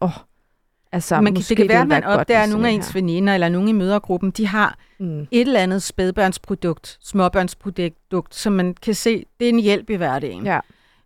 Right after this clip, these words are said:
Speaker 2: Men man skal også passe på, for det fylder rigtig meget.
Speaker 1: Det gør det også.
Speaker 2: Øh, så derfor er det et godt råd at sige, du køber det basic.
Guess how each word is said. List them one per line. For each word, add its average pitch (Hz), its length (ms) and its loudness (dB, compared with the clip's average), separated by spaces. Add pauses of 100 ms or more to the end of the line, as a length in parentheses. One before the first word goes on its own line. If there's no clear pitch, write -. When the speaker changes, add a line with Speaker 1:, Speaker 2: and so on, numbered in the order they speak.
Speaker 2:
Men 220 340 4
man 202 140 2
skal 208 160 -2
også 202 140 0
passe 220 200 -4
på, 202 200 0
for - 140 -2
det 208 140 -4
fylder 208 420 -2
rigtig - 340 -10
meget. - 360 -12
Speaker 1:
Det 233 160 0
gør 165 200 -2
det - 100 -6
også. - 140 -2
Speaker 2:
Øh, 196 80 4
så 202 140 0
derfor 220 320 2
er 202 180 2
det 190 100 -2
et 170 120 -8
godt 202 260 0
råd 196 140 -2
at 156 120 -6
sige, 196 240 -6
du 202 140 -10
køber 214 320 -2
det 196 180 -8
basic. 160 400 -8